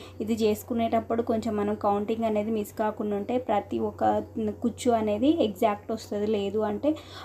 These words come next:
ఒకటేమో హై, ఒకటేమో లావు, ఒకటేమో సన్నగా అలా వచ్చేస్తుంది.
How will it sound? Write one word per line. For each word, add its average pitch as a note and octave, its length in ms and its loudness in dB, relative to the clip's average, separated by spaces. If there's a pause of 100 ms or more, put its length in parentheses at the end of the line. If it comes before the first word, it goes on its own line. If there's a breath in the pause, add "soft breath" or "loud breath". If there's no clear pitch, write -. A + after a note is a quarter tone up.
(100)
ఒకటేమో A3 440 2
హై, G#3+ 420 2
ఒకటేమో G#3+ 500 0
లావు, G#3 380 4
ఒకటేమో G#3 580 0
సన్నగా G#3 420 0
అలా G3+ 380 4
వచ్చేస్తుంది. G#3 760 -2